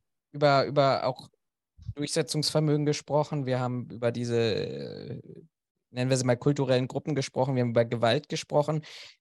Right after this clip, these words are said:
Ist das Thema Sexualisierung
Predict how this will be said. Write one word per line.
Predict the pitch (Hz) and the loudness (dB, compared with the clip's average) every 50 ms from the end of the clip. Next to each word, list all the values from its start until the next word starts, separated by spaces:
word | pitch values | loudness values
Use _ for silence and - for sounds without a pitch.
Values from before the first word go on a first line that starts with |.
| _ - | _ -6
Ist | 139 - - | -6 -2 0
das | 139 135 - - | 0 -2 0 -2
Thema | - - 143 143 147 147 139 139 135 135 135 131 131 131 - - _ _ _ _ _ | 0 2 4 4 6 6 6 8 8 6 6 4 2 -2 -6 -12 _ _ _ _ _
Sexualisierung | _ - - - - 147 143 - - - 147 131 123 131 131 127 120 117 120 127 135 160 165 147 151 175 185 202 214 269 - - | _ -10 -8 -2 -2 -2 -2 -2 -2 2 2 2 4 2 0 -2 -4 -4 -6 -2 2 2 2 2 4 2 2 2 2 -2 -4 -8